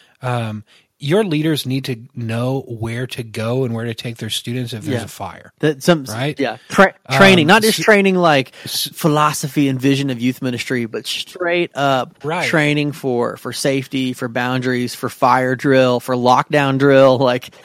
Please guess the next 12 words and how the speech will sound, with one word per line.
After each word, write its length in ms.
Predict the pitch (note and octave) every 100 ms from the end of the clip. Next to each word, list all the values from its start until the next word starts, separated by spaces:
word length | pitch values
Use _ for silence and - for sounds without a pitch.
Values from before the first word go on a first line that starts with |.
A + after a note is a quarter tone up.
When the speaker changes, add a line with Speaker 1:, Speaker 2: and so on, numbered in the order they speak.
| -
Speaker 2:
like, 140 | D3+ C#3
these 200 | D#3+ G3
should 200 | - D#3+
be 120 | E3+
on 220 | C#3 D3 D#3
your 100 | C#3+
Speaker 1:
Right. 60 | C3+
Speaker 2:
radar 560 | C3 C3+ C3 B2 B2
as 560 | B2 B2+ B2+ B2+ B2+ B2
the, 400 | A#2+ B2 A#2+ A#2+
the 120 | B2
ministry 800 | B2 B2+ C3 - C#3+ C3+ C3 B2+